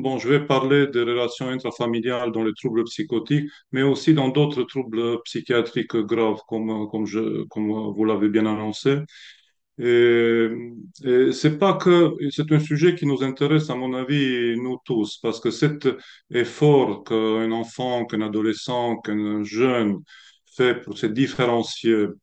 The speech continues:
de, de, de ses parents et pour constituer, pour structurer sa propre personnalité,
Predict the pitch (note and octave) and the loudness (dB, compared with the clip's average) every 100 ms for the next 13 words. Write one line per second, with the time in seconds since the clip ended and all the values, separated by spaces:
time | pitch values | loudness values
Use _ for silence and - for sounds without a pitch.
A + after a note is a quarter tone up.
0 | - G2+ G#2 G2+ G2+ G2+ G#2 G2+ G2+ G#2 | -10 -4 -2 0 0 -2 -6 -4 -4 -4
1 | G2+ G#2+ G#2+ G#2+ G#2+ G#2 - - - - | -4 -4 -2 -4 -2 -4 -8 -20 -16 -4
2 | G#2+ A#2 A#2 B2 A2 A#2+ G#2+ - B2+ B2+ | 2 2 2 -2 -2 -4 -6 0 4 4
3 | - G2+ - A#2 - B2 B2 G#2 G#2 C3 | 2 -10 -6 -8 0 2 2 2 -4 -2
4 | A#2 A#2 G#2 A#2 G2+ A2+ A2 G#2+ G#2 C3+ | -4 -4 -4 -4 -2 -2 0 0 0 2
5 | C3+ C#3+ | 4 2